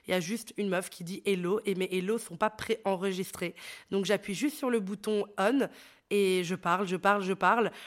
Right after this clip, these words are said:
Euh, parfois, je m'arrête pour boire, euh, parfois, je rote. <laughs> Hum, pardon. Et parfois, je prends mon téléphone, parfois, je fais des audios pendant que je fais des podcasts, euh, quand c'est une urgence.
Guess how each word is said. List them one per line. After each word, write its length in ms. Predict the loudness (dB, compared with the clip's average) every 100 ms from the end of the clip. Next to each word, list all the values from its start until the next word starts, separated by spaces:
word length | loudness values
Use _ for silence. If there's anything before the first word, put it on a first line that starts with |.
| -8 0
Euh, 240 | 2 2
parfois, 320 | 0 -2 0
je 80 | 2
m'arrête 320 | 2 2 0
pour 180 | -4 -4
boire, 400 | 2 6 8 8
euh, 160 | 8 6
parfois, 300 | 4 2 0
je 100 | 2
rote. 320 | 0 -4 -8 -4
<laughs> 80 | 0
Hum, 160 | 2
pardon. 300 | 0 -2 -4 -10 -10 -8 -6 -2
Et 100 | 2
parfois, 360 | 4 4 4 2
je 160 | 2
prends 220 | 0 0 0
mon 100 | 2
téléphone, 500 | 2 2 4 4 2
parfois, 300 | -2 -2 -2
je 80 |
fais 100 | -2
des 260 | -4 -2 0
audios 300 | 0 2 2
pendant 300 | 4 4 4
que 80 | 0
je 40 |
fais 120 | -2
des 100 | -2
podcasts, 560 | -2 -4 0 0 0 -2
euh, 100 | -4
quand 140 | -2
c'est 280 | -6 -8 -6
une 100 | -4
urgence. 480 | -4 0 2 0 -2